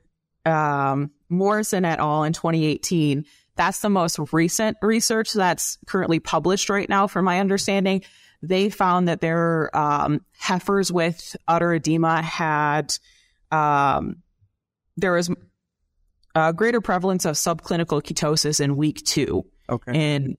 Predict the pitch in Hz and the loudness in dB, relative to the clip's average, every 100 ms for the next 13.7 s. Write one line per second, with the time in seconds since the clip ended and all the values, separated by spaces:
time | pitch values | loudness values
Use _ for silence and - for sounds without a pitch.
0 | _ - 160 127 147 143 151 143 123 - | _ -4 0 0 0 0 -2 -2 -4 -10
1 | - 135 127 - 151 135 143 135 131 139 | -2 0 2 0 0 0 2 0 0 0
2 | 156 147 208 262 185 170 156 147 147 151 | 0 2 2 2 0 0 0 2 0 0
3 | 147 - - - 214 147 135 - - 120 | -2 -2 -4 -2 0 0 0 -2 -2 -4
4 | - 143 147 - _ _ - 196 220 - | -2 -2 -2 -6 _ _ -2 0 0 -2
5 | 196 - 175 165 165 147 139 143 170 160 | -2 0 2 2 0 0 0 -2 0 0
6 | 143 143 - - 175 202 202 190 180 175 | 0 -4 -10 -4 0 2 2 0 2 0
7 | 165 165 170 156 156 139 139 - 135 131 | 0 -2 0 0 2 0 0 -2 0 0
8 | 143 147 147 - - - - - - 196 | 0 0 0 -4 -16 -20 -20 -16 -2 -2
9 | 190 190 - - - _ - 220 277 285 | -2 -4 -8 -12 -14 _ 0 2 2 2
10 | 240 226 165 165 170 - - 165 190 220 | 2 2 2 0 -2 -2 0 2 2 2
11 | 202 - - 175 165 170 165 - 151 - | 0 -6 -4 -2 0 -2 -2 -2 -2 -4
12 | 202 - 202 190 - 196 190 185 - - | -2 -2 -2 -2 0 0 2 0 -4 -8
13 | _ 165 156 147 - - - | _ -2 0 -2 -4 -6 -8